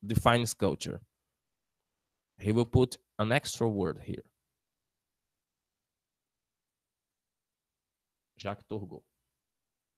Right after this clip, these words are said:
Antes disso, eu tinha grifado uns termos aqui do, do, do Rousseau que eu acho que é importante a gente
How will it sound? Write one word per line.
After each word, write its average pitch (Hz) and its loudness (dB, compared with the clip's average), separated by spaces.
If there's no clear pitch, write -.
Antes 143 -2
disso, 139 0
eu 120 0
tinha 131 2
grifado 135 4
uns 123 -4
termos 110 4
aqui 101 0
do, 95 -4
do, 73 -6
do 95 -2
Rousseau 101 0
que - -2
eu 120 8
acho 117 2
que - 0
é - 2
importante 113 -2
a 104 0
gente 104 -4